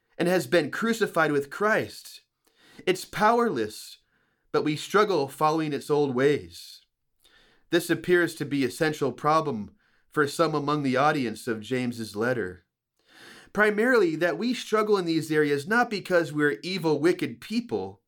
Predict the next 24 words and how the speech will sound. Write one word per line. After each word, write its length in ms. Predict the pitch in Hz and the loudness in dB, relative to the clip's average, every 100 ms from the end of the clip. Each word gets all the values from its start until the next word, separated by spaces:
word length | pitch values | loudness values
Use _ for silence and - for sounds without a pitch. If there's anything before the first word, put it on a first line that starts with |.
| _ _ _ _ - _ | _ _ _ _ -20 _
for 120 | - 175 | 0 2
we 180 | 247 | 2
have 180 | 233 185 | 2 2
been 180 | 156 170 | 2 2
redeemed, 720 | 147 127 120 190 208 135 101 | 0 -2 -2 0 0 0 -6
changed 480 | - - 185 214 127 | -10 0 2 2 0
by 180 | 123 117 | -2 -4
Christ. 640 | 110 120 98 90 - - - - - - - - | 0 -2 -2 -6 -18 -20 -20 -20 -20 -20 -20 -10
Rather, 400 | 202 254 233 185 | 0 2 4 4
it's 220 | 180 180 | 2 0
a 80 | 185 | -2
fundamental 580 | 214 247 240 208 196 170 | 2 2 2 2 2 0
matter 380 | 160 202 208 | 2 2 4
of 240 | 151 139 135 | 4 2 0
refusing 720 | 139 - 185 226 214 180 156 | -4 -6 -2 2 2 0 0
those 240 | 143 143 | 4 4
old 220 | 160 160 143 | 4 0 2
habits 480 | 151 185 160 - | 2 2 -2 -8
and 120 | 131 117 | -10 -8
choosing 460 | - 208 180 170 | -4 -2 0 -4
to 160 | 156 160 | 0 0
live 380 | 139 180 165 120 | 2 2 2 -2
life 480 | 131 170 170 - | 0 2 2 -2
abundantly 880 | 127 110 147 196 196 120 107 107 127 | -6 -2 0 0 -2 -4 -6 -8 -10